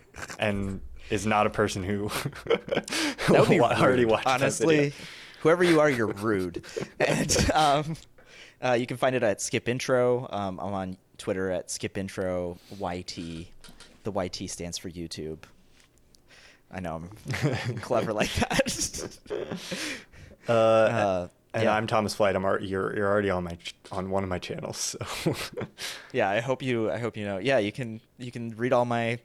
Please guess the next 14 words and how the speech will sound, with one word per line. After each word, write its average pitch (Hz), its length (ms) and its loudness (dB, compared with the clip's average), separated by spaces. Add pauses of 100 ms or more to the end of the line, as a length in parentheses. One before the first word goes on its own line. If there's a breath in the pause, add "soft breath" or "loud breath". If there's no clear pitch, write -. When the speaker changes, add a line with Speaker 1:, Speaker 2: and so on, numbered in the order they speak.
Speaker 2:
Patreon, 107 840 -4 (180)
uh, 98 360 -2 (880)
Succession 113 500 -2
recaps. 92 460 -4
Speaker 1:
Yes. 113 380 4
Speaker 2:
Maybe 110 200 -2
I'll, 104 120 -2 (300)
Speaker 1:
There's 117 300 6
Speaker 2:
maybe 139 100 4
I'll 135 60 6
do 165 180 4
season 151 640 2 (120)
f-, 139 80 -8
four. 110 500 4